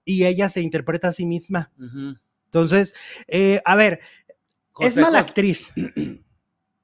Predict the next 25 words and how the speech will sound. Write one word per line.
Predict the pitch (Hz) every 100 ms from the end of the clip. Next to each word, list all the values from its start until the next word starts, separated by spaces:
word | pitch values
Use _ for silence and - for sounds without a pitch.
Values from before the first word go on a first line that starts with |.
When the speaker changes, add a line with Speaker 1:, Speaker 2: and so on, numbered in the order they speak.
| _ _ _
Speaker 2:
Ajá. | 123 110 101 _ _
Speaker 1:
Es | 180
mala | 233 226
actriz, | 196 - 175 139
Gloria | 160 165 160
Trevi. | 165 160 101 - _ -
Speaker 2:
Sí, | - 127
malísima. | 110 92 92
Speaker 1:
Sí | 180
lo | 202 214
es. | 202 165 127 - _ _ 170 147
Speaker 2:
A | 135
ver, | 131
Speaker 1:
Este, | 147
Speaker 2:
interpretándose | 147 139 127 123 123 131 143 139
a |
sí | - 131
misma, | 135 135 143
a | 123
ver | 110
si | 135 120
se | 120
interpreta | 110 104 110 104 113 123 113
bien. | 107 107 _ _ _ _ _ _ -
Speaker 1:
No, | 196 196 202 202 156 -